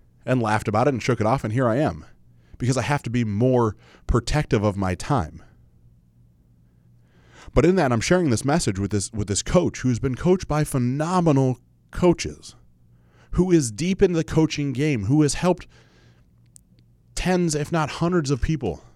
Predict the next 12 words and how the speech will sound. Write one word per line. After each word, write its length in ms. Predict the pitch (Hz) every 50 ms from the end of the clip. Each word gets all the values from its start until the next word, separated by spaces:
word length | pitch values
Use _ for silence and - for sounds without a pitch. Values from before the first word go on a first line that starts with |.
| _ _ _ _ _ _ _ _ _ _ _ _ _ _ -
level 260 | - 135 143 127 135
up 120 | 135 135 -
their 100 | 123 113
game. 220 | 131 135 120 87
And 120 | 87 107
he's 220 | 113 156 180 143 120
doubting 420 | 113 147 151 185 190 196 185 175
where 120 | 170 165 147
he's 180 | 143 135 113
at 200 | 143 151 170 165
right 200 | 123 87 82 76
now. 260 | 76 80 82 85 -